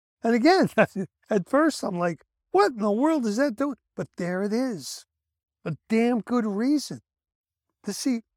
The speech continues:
who these people are that we hold up in such a high place. Yes, as an actor, yeah, you can say that. That's great. He's an artist.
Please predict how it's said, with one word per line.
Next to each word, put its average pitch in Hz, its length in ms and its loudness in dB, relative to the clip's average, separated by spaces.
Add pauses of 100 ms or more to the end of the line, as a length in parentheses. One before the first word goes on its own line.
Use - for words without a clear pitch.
who 294 200 4
these 285 240 4
people 233 460 -2
are 277 260 -4
that 170 140 -6
we 208 160 0
hold 208 500 -4
up 233 240 2 (100)
in 185 200 -6
such - 380 -2
a 202 60 -2
high 202 160 0
place. 254 300 -2 (280)
Yes, 370 520 4 (480)
as 202 160 4
an 214 160 6
actor, 349 520 2 (380)
yeah, 349 280 0
you 320 160 4
can - 120 -18
say - 300 -2
that. 294 300 2
That's 277 140 -6
great. 370 380 2
He's 208 160 -4
an 294 100 0
artist. 359 520 2